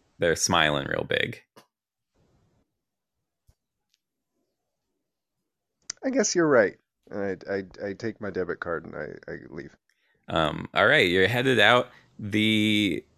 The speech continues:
Speaker 1: there's a lot of, you know, those birds I was talking about?
Speaker 2: Yeah,
Speaker 1: They're
Speaker 2: the little
Speaker 1: com-,
Speaker 2: ones.
Speaker 1: they're moving in.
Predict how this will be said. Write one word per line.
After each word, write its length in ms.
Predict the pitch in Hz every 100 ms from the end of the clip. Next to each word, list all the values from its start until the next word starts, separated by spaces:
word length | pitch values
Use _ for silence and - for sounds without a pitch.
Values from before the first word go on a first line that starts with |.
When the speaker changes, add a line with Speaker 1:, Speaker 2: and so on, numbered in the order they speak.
| _ _
Speaker 1:
there's 300 | 107 110 113
a 80 | 123
lot 400 | 110 107 123 156
of, 280 | 156 113 -
you 180 | 117
know, 140 | 135 147
those 200 | 135 98
birds 400 | 78 92 113 117
I 80 | 131
was 160 | 135
talking 360 | - 139 - 147
about? 360 | 147 156 135 - _ _ _ _ _ _ _ _ _ _ _ _
Speaker 2:
Yeah, 300 | 117 127 92
Speaker 1:
They're 160 | 80 139
Speaker 2:
the 60 | 175
little 160 | 127 110
Speaker 1:
com-, 40 |
Speaker 2:
ones. 180 | 82 110
Speaker 1:
they're 200 | 120 143
moving 380 | 160 170 143 110
in. 280 | 71 71